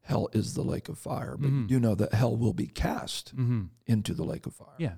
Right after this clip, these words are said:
Speaker 2: So other things I've heard, you know, it's like, well, this is where bad people go, right?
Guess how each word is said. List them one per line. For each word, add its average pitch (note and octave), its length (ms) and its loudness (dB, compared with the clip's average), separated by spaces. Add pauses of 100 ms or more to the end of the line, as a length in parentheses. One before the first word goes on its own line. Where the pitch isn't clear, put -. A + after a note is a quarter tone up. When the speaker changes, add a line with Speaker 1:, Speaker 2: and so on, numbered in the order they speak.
(140)
Speaker 2:
So C3 300 0
other B2 180 -2
things A#2 320 0
I've G2+ 120 2
heard, G2+ 200 4
you G#2 60 4
know, G#2 240 6
it's - 160 0
like, G2+ 260 -2
well, G2+ 220 2
this G2+ 140 0
is - 80 -6
where G2 160 0
bad G#2 240 2
people A2+ 180 0
go, F#2+ 280 2 (500)
right? A2+ 140 -14